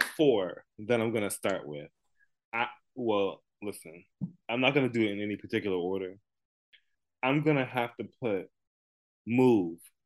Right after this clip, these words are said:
I'm gonna just state that first. The importance of Grace Jones on this album is we can't miss the importance of her being included.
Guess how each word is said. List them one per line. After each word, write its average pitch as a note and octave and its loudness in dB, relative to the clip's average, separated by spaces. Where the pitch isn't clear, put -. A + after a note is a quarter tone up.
I'm G#2 -4
gonna G#2 0
just F2+ -10
state G2 -4
that D#2 -12
first. - -16
The B2+ 4
importance D3+ 2
of G2 -6
Grace A2+ 0
Jones G#2+ -4
on G2 -6
this G#2 -8
album G#2 -4
is F#2+ -4
we G#2+ -4
can't A2 -2
miss A2 -4
the G2+ -2
importance F2+ -4
of F2+ -12
her E2 -12
being D#2 -12
included. E2 -14